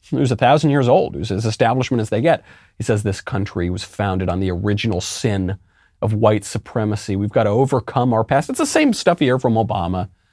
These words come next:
It's the same stuff you hear in the, in the Juneteenth bill arguments,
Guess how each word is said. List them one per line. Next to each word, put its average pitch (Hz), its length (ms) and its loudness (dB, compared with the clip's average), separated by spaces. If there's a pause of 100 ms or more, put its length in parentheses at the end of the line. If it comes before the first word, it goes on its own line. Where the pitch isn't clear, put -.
(120)
It's - 80 -6
the 160 60 0
same 156 300 2
stuff - 260 0
you 104 100 2
hear 95 200 2
in 87 100 -2
the, 85 220 -4
in 92 160 -2
the 85 260 -2
Juneteenth 98 640 -4 (380)
bill 85 300 -2
arguments, 82 640 -4